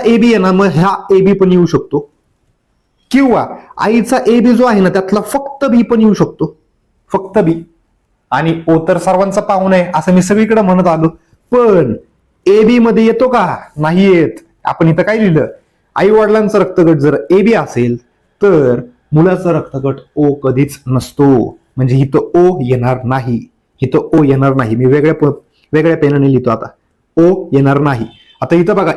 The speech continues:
एबी रक्तगट आहे ना हा, मग एबी रक्तगटाच्या घरात ओ कधीच येणार नाही,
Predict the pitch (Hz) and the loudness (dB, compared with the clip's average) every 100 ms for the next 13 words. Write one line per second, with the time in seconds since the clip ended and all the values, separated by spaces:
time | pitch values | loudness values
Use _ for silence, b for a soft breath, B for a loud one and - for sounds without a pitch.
0 | - 214 233 247 247 233 226 226 214 185 | -2 0 2 0 -2 -2 -2 0 0 0
1 | 226 - - _ 156 165 190 202 196 - | -4 -8 -20 _ -2 2 2 2 0 0
2 | 175 170 - 185 147 143 - _ _ - | -2 -2 -2 -2 -2 -4 -6 _ _ -2
3 | 170 165 156 160 143 131 127 | 0 2 0 0 0 0 -4